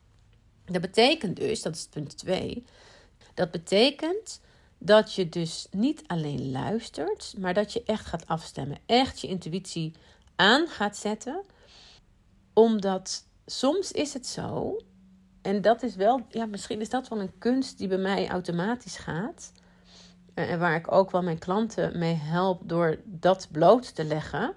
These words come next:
Ook al ben ik niet eens bij het gesprek, maar ik voel direct aan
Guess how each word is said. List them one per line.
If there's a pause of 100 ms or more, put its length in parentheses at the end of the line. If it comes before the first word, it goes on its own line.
Ook
al
ben
ik
niet
eens
bij
het
gesprek,
maar
ik
voel
direct
aan